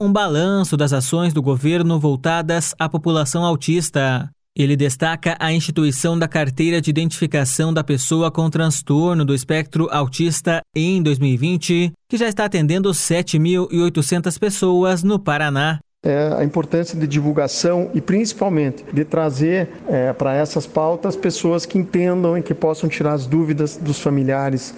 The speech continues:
Speaker 2: e dos autistas. Então, nós do governo temos a carteira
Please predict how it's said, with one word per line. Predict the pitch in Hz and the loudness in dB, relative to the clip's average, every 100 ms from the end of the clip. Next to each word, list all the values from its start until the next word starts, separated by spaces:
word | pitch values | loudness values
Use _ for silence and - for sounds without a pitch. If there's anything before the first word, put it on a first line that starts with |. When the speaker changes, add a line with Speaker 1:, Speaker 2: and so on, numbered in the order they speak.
| - | -4
Speaker 2:
e | 151 | -2
dos | 139 139 | 0 0
autistas. | 156 151 - 107 - - | 0 -2 -4 -6 -8 -6
Então, | - 139 147 143 135 123 185 220 | -2 0 0 0 0 0 -2 -2
nós | 190 135 135 | 0 0 0
do | |
governo | 143 135 147 135 | -2 0 0 0
temos | 156 151 127 - 427 | 0 0 -2 -6 -6
a | - | -2
carteira | 143 131 156 147 139 123 | -2 0 0 0 0 -4